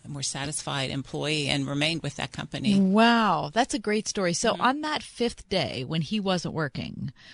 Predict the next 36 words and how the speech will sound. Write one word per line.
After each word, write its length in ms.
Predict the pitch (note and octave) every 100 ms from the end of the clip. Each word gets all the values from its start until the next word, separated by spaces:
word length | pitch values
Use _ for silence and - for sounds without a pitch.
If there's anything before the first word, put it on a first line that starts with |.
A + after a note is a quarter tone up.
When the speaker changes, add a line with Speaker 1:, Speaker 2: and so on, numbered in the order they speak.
| - -
Speaker 2:
what 320 | A3 C#4 -
kind 320 | - C4 A#3+
of, 160 | A3+ G3 F#3
th-, 200 | G#3+ F#3
those 240 | G3 F3+
are, 40 | D#3
you 160 | G3
said 200 | G3+ G3
those 160 | F3 E3+
are 80 | D#3
graduate 480 | E3 D3 D3+ D3+
level 180 | C#3+ C#3+
classes 480 | - C#3+ B2 - -
that 120 | C3
they 60 | A#2+
Speaker 1:
Yes. 40 | -
Speaker 2:
can 60 |
take. 160 | E3+ E3+
What's, 220 | C4 -
what's 240 | G#3 C4 -
the 100 | A3
purpose 400 | F#3+ E3+ E3+ D#3
of 120 | C3+
that? 240 | G2+ -
How 120 | D#3+ G3
does 100 | F#3
that 120 | -
work? 220 | D3+ -
Is 60 | F3+
that 160 | G3+ -
in 160 | G3 G3+
their 140 | G3+
field 220 | - G3+
of 80 | G#3
study? 360 | - G3+ C4+ - -
Speaker 1:
No, 540 | F3+ F#3 F#3 D#3+ C3+